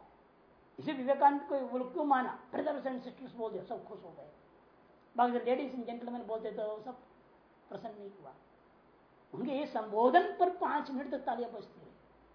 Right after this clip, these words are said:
कि जिनमें सोचे भी नहीं थे कि दुनिया में ऐसा भी कोई होगा जो सारा संसार को अपने भाई बहन का दृष्टि से देखता है। संबोधन केवल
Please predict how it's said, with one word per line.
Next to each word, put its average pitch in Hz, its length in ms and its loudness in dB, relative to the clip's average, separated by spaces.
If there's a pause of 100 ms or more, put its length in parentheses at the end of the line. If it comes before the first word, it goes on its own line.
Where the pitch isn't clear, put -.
(1200)
कि 254 80 -4
जिनमें 277 340 -2
सोचे 233 360 -2
भी 302 120 -2
नहीं 262 200 -4
थे 233 160 -4
कि 247 140 -2
दुनिया 226 340 -2
में 240 100 0
ऐसा 196 300 4
भी 320 100 4
कोई 262 260 2
होगा 214 480 -4 (580)
जो 240 140 -4
सारा 240 380 2
संसार 233 460 -2
को 269 100 -6
अपने 233 140 -6
भाई 190 160 -2
बहन 185 260 -8
का 190 80 -8
दृष्टि 180 180 -14
से - 120 -20
देखता - 340 -20
है। - 80 -20 (840)
संबोधन 233 460 4 (540)
केवल 208 260 -6